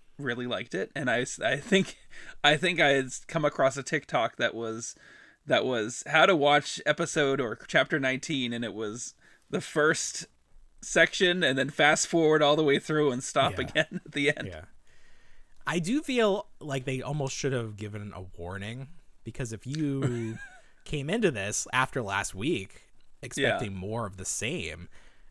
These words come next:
Speaker 2: and then,
Speaker 1: Right.
Speaker 2: you know, two-thirds of the episode is completely <laughs> different, you're probably gonna either be mad and you're gonna be less likely to watch next week. I don't know. Maybe just a little of a heads up, 'cause they don't do, like, next week on The Mandalorian.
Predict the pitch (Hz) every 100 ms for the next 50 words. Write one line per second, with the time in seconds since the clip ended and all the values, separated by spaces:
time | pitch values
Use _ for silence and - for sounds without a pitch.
0 | - 127 113 98 123 101 90 _ - 143
1 | 110 82 - 151 - 135 135 113 101 98
2 | 104 165 - 101 90 87 - - - 117
3 | 117 - 143 - 147 180 160 156 202 302
4 | - 170 165 165 175 202 202 226 277 254
5 | 196 180 160 160 - 147 165 143 139 117
6 | 165 208 226 220 196 156 147 143 139 123
7 | 127 123 120 160 - 131 151 160 147 123
8 | 120 143 - 127 - 104 143 196 - 139
9 | 131 76 78 - - - - - 113 175
10 | 185 143 139 127 110 101 92 87 98 -
11 | 90 - 76 - - 135 185 233 190 156
12 | 208 160 131 131 143 - 160 175 165 160
13 | 151 156 190 151 143 285 156 98 90 120